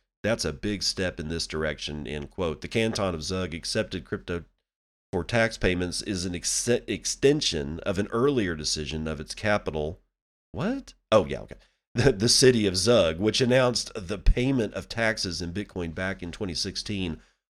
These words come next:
Also, Zermatt, a municipality in Switzerland, partnered with Bitcoin Suisse to accept B T C for local taxes. Accepting crypto as payment for taxes is another indication of the growing acceptance of virtual currencies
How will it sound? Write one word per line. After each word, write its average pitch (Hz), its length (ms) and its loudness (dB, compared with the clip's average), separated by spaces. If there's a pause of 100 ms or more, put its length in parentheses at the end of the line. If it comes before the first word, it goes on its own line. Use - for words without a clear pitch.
Also, 113 420 6
Zermatt, 92 600 0
a 95 60 -4
municipality 98 1120 0
in 78 80 -4
Switzerland, 82 560 -6
partnered 92 340 -4
with 80 140 -6
Bitcoin 87 400 -6
Suisse 85 300 -6
to 87 120 -8
accept 82 460 -6
B 90 160 -4
T 82 180 -8
C 87 460 -2
for - 180 -8
local 78 300 -4
taxes. 67 580 -8 (480)
Accepting 107 420 4
crypto 101 460 0
as 85 120 -2
payment 98 360 0
for 90 100 -6
taxes 92 520 0
is 78 160 -4
another 98 340 0
indication 92 560 -4
of 69 100 -8
the 76 60 -12
growing 101 360 -2
acceptance 90 640 -4
of 76 60 -8
virtual 85 380 -6
currencies 90 720 -4